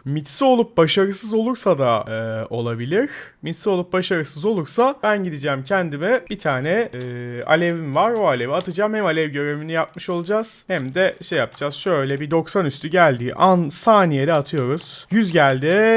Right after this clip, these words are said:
ve başarısız. Yani ork direniş savunma geldi.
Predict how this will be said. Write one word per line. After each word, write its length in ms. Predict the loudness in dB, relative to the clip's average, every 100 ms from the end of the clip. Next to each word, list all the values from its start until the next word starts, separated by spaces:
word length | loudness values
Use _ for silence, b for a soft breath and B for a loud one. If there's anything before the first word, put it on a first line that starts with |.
| 4 2
ve 300 | 2 2 0
başarısız. 760 | -6 -8 -8 -10 -12 -14 -16 _ -16
Yani 300 | -12 -12 -12 -4
ork 320 | -4 -4 -4
direniş 280 | -4 -2 -4
savunma 500 | -4 -4 -4 -4 -2
geldi. 540 | -2 -2 -2 -4 -4